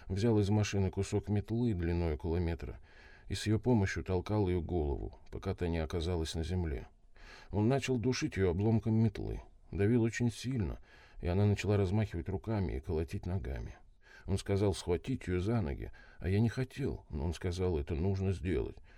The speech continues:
И я схватил девушку за ноги и держал их секунду или около того,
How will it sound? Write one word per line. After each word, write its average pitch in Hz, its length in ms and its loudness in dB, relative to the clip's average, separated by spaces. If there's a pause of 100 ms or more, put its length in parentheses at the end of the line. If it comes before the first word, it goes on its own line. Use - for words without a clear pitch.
(140)
И 78 80 -2
я 95 120 4
схватил 107 460 0
девушку 90 460 0
за 90 200 0
ноги 85 220 -2
и 80 100 0
держал 98 420 0
их 78 120 -4
секунду 82 520 -2
или 73 140 -4
около 80 320 -4
того, 58 360 -6